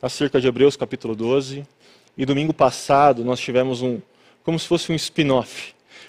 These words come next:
com o pastor Tiago Jaqueto sobre Jó, que não é um nome que aparece nessa lista de Hebreus onze, mas é um nome que conjugou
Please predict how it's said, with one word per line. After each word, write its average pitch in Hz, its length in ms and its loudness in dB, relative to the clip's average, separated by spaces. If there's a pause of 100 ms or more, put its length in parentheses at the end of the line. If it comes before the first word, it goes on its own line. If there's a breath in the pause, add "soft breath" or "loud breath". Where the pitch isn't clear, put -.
(120 loud breath)
com 135 100 -2
o 127 60 -2
pastor 139 340 0
Tiago 131 320 2
Jaqueto 131 540 0
sobre 139 420 0
Jó, 120 420 0 (480 soft breath)
que - 120 2
não 196 180 6
é 185 60 6
um 165 120 4
nome 147 220 2
que 139 100 -2
aparece 139 520 6
nessa 139 220 -2
lista 127 180 -2
de 120 80 -2
Hebreus 117 340 -2
onze, 131 400 -2 (400 soft breath)
mas 135 220 0
é 139 60 4
um 151 120 2
nome 127 480 0 (240 soft breath)
que - 100 -14
conjugou 151 800 -2